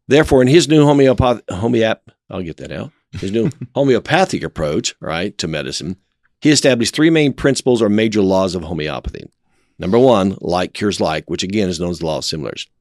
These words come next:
Number two, the greater the dilution of the substance, the greater its potency, which is now known as the law of infinitesimal doses. And then third, each illness is very specific to each individual, uh, person. So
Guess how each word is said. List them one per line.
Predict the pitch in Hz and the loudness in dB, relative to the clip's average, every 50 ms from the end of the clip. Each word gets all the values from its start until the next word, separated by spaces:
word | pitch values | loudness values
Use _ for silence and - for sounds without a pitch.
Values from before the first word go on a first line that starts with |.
| _ | _
Number | - - 156 | -14 -12 -8
two, | - - - 165 143 107 98 92 | -2 2 4 4 4 4 2 0
the | - - | -2 -4
greater | 85 78 98 113 123 156 | -6 -2 0 2 4 4
the | 175 175 | 4 2
dilution | 170 151 143 127 123 127 139 143 131 - 135 | 2 2 4 4 6 6 6 6 4 2 0
of | 120 | 0
the | 107 | 0
substance, | 98 - - 185 180 160 - - 82 80 82 - - _ _ _ _ _ _ | -2 0 0 0 0 0 0 -4 -4 -4 -6 -6 -10 _ _ _ _ _ _
the | - 98 | -8 -4
greater | 90 95 113 113 98 95 | 0 2 2 2 2 0
its | 90 - | -2 -2
potency, | - - 170 190 190 - 104 95 - - 82 78 | -2 0 2 2 2 0 -2 -4 -4 -4 -4 -4
which | 80 90 95 - | -4 -4 -4 -4
is | - 95 | -4 -4
now | 95 104 104 104 | -4 -2 -2 -2
known | 101 98 95 92 95 | -2 -2 -2 -2 -2
as | 95 90 | -4 -4
the | 98 | -2
law | 92 92 90 90 92 95 92 82 - _ _ - | -2 0 0 0 0 -2 -4 -6 -10 _ _ -4
of | 92 87 90 87 78 - _ - | -2 -2 -2 -4 -6 -10 _ -8
infinitesimal | 95 98 92 - - - - 87 82 85 - - 85 90 | -8 -8 -6 -8 -10 -8 -6 -6 -6 -4 -6 -6 -6 -2
doses. | 113 143 190 - - - - - - _ _ _ _ _ _ _ _ _ _ _ _ _ _ - | 0 0 0 -2 -4 -8 -12 -14 -16 _ _ _ _ _ _ _ _ _ _ _ _ _ _ -4
And | 101 107 110 | -2 0 0
then | 110 104 101 95 | 0 0 -2 -2
third, | - - 165 196 180 127 113 104 - - _ | 0 4 6 6 6 6 4 2 0 -4 _
each | - 135 160 175 156 - - | 0 0 2 2 0 -2 2
illness | 143 131 123 120 113 - - | 4 4 4 4 2 0 -2
is | 101 82 | -2 -2
very | - 107 107 113 | 0 0 0 0
specific | 107 - - 107 - - - 139 101 90 82 - _ _ _ _ _ - | 0 -2 -4 -4 0 2 2 2 2 0 -2 -4 _ _ _ _ _ -6
to | - 107 95 - _ - | -4 -2 -2 -2 _ 0
each | 127 120 110 - - - | 0 0 0 -2 -4 -6
individual, | 98 95 90 87 82 87 80 80 85 82 82 90 87 - _ _ _ _ _ _ | -4 -4 -4 -2 -4 -4 -4 -4 -6 -6 -6 -8 -10 -14 _ _ _ _ _ _
uh, | - 90 | -12 -10
person. | - - 110 101 90 - 92 87 - _ _ _ _ 80 | -4 -2 -2 -2 -2 -4 -8 -12 -18 _ _ _ _ -12
So | - - 135 110 101 101 95 87 - | -6 -2 0 2 2 2 0 -2 -4